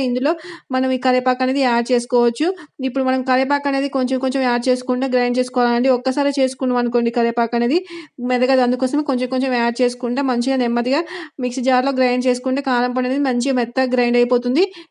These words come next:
కారం పొడి మెత్తగా, ఎంత మెత్తగా గ్రైండ్ చేసుకుంటే మనకు అంత టేస్ట్‌గా ఉంటుంది. అలా కాకుండా మనం కచ్చాపచ్చాగా గ్రైండ్ చేసుకున్నాం అనుకోండి, ఆకులు ఆకులు ఉండి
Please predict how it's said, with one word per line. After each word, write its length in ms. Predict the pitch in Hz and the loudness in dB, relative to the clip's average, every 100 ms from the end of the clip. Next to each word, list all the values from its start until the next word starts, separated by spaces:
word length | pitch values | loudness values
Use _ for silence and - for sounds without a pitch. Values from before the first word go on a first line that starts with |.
| - | -4
కారం 320 | 254 247 277 | 0 0 0
పొడి 160 | 285 277 | -2 -2
మెత్తగా, 340 | 247 277 277 | -2 0 2
ఎంత 220 | 262 254 262 | 2 2 0
మెత్తగా 360 | 247 254 269 | 0 0 0
గ్రైండ్ 280 | 262 254 247 | 0 0 2
చేసుకుంటే 380 | 254 247 254 294 | 0 0 -2 0
మనకు 320 | 277 254 254 | 2 0 0
అంత 200 | 247 240 247 | 0 0 2
టేస్ట్‌గా 440 | 247 247 240 254 | 4 2 0 0
ఉంటుంది. 320 | 240 240 254 285 | 0 0 0 2
అలా 220 | 247 247 | 2 0
కాకుండా 340 | 247 247 269 | 0 0 -2
మనం 200 | 262 262 254 | -2 -2 -2
కచ్చాపచ్చాగా 580 | 240 247 262 262 262 | -2 -2 -2 0 0
గ్రైండ్ 280 | 240 247 240 | 0 0 0
చేసుకున్నాం 320 | 247 247 240 | -2 -2 -2
అనుకోండి, 320 | 240 240 240 233 | 0 0 0 2
ఆకులు 280 | 226 240 247 | 2 0 2
ఆకులు 280 | 240 247 240 | 2 0 0
ఉండి 200 | 247 | 0